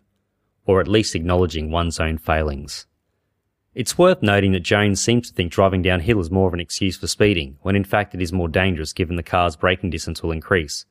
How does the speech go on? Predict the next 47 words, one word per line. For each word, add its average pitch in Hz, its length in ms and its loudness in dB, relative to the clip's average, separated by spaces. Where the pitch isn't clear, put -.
Jones 113 360 2
then 127 160 2
goes 98 220 4
on 90 140 0
to 92 100 -4
impugn 110 320 0
the 107 80 2
motives 82 380 0
of 87 100 -2
the 90 100 -14
police 78 400 -4
and 87 140 -4
government, 80 420 -2
stating 98 340 0
that 78 140 -6
speeding 110 380 0
fines 87 380 0
are 78 60 -2
really 92 340 2
about 82 240 0
revenue 82 360 -2
raising 76 460 -4
rather 80 320 2
than 80 160 -4
lowering 80 340 0
the 80 120 -2
road 80 240 0
death 107 320 0
and 85 100 -4
injury 85 320 -2
toll. - 340 -8
He 117 140 4
also 139 300 4
fails 98 320 0
to 110 60 0
acknowledge 87 360 -2
that 90 140 -6
most 107 300 0
other 95 160 2
people 85 380 -4
wouldn't 123 380 -2
keep 180 220 -4
speeding 80 380 0
after 82 220 -2
getting 131 240 4
a 95 40 0
fine 82 380 -2